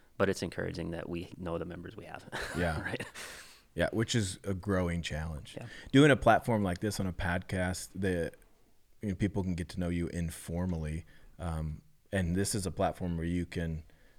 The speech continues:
Speaker 2: uh, speak to a large group of people. Um, so there's, you know, Church of two thousand, we're doing a podcast. There's probably five listeners. No, I'm kidding. There's more. We're happy that you're listening.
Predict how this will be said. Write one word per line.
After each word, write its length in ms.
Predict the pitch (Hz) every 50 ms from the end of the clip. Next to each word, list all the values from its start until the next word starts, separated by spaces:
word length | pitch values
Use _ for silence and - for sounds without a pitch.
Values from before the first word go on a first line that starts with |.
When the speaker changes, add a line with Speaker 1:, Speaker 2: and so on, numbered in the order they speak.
| - - -
Speaker 2:
uh, 280 | - 85 82 78 80 82 - - - - -
speak 420 | - - - - - 98 90 82 -
to 120 | - 85
a 40 | 80
large 460 | 80 80 80 82 82 82 78 - - - _
group 200 | - 92 82 -
of 120 | 78 73
people. 520 | - - 90 87 - - 82 76 76 76 - - - - - - - - -
Um, 480 | 90 87 80 78 73 71 73 73 76 76 - - - - - - - -
so 160 | - - 95
there's, 300 | 90 92 90 90 85 - -
you 120 | - 110 92
know, 240 | 82 80 80 76 57 - - -
Church 260 | - - 87 85 -
of 120 | 87 73 -
two 160 | - 95 87
thousand, 480 | - 101 95 92 92 90 95 95 87
we're 80 | 87 85
doing 180 | 80 85 85 82
a 60 | 82
podcast. 720 | - - 92 87 87 - - 87 85 82 82 - - - - -
There's 160 | 98 90 -
probably 320 | - - 85 85 82 80
five 320 | 76 - - 80 85 - -
listeners. 500 | 87 92 87 - 92 90 87 82 - - - - - - - - - -
No, 80 | 107 95
I'm 140 | 90 82 76
kidding. 300 | - - 87 76 76 - - - - -
There's 200 | - 117 131 117
more. 240 | 110 95 82 76 - - - - - -
We're 120 | - 110 104
happy 320 | 101 98 98 95 - 98 87
that 180 | 92 87 80
you're 120 | 85 87 90
listening. 360 | 90 87 - - 85 80